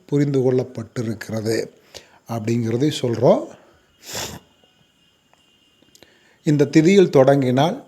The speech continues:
நிச்சயம் ஒரு ஸ்திரத்தன்மையோடு செயல்படும். ஏனென்றால் இந்த இதுல பெரும்பாலும் பவகரணம், வணிஷை கரணம் அப்படிங்கிற கரணங்கள்லாம் வரும். இந்த பவகரணம் செவ்வாயும்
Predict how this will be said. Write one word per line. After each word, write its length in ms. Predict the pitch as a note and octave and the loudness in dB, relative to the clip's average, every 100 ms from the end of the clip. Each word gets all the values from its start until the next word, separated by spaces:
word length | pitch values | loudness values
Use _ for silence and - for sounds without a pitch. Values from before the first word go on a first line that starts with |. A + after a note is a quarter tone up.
| _ | _
நிச்சயம் 840 | D#3+ C#3 C3+ - D#3 C#3+ G3 - _ _ _ - _ _ | -4 -4 -2 0 2 2 0 -8 _ _ _ -20 _ _
ஒரு 500 | C#3+ B2+ D3+ G3 - _ _ | 0 4 4 2 -8 _ _
ஸ்திரத்தன்மையோடு 1300 | - - - F3 G3+ G3+ E3+ D#3+ D3 C3 C3+ C#3 E3 | -20 -20 2 4 4 2 2 2 4 6 8 6 4
செயல்படும். 560 | - B2+ A#2 A2+ A2 - | 0 0 2 0 -2 -4
ஏனென்றால் 760 | C3 D3+ E3+ D3+ A#2 A#2 C#3+ - | 2 4 6 4 0 0 0 0
இந்த 420 | C#3+ C#3 C3+ B2+ A#2+ | -2 -2 0 0 -2
இதுல 440 | D#3 D3 B2+ F3 F#3+ | 0 0 2 0 0
பெரும்பாலும் 760 | C3 C#3+ D3+ B2+ A2+ B2 G3+ - - - _ _ | 0 2 2 0 2 0 -4 -8 -20 -20 _ _
பவகரணம், 760 | C3 C#3+ F3 - B2 A#2 C3+ - - _ C#3 | 4 4 2 2 4 4 2 -2 -8 _ -6
வணிஷை 560 | A#2+ C#3+ F3 E3 E3+ E3+ | 0 2 2 4 4 4
கரணம் 640 | C3 B2 A#2+ A#2+ A2+ E2+ _ - - - - | 4 6 6 2 0 -4 _ -20 -20 -20 -6
அப்படிங்கிற 480 | A#2 A#2+ C#3 D#3+ C#3+ | -2 2 2 4 2
கரணங்கள்லாம் 840 | - B2 B2 B2 A2+ A#2+ C#3 D3 D3 | 4 4 4 2 2 4 6 6 4
வரும். 280 | A#2 A2+ E3 | 0 -2 -2
இந்த 260 | C3+ B2+ B2+ | -2 -2 2
பவகரணம் 600 | B2 D3+ D3 C3+ B2+ A#2+ - | 4 4 4 2 2 -2 -2
செவ்வாயும் 600 | A2+ B2+ B2 A2+ D3+ | 0 2 4 2 0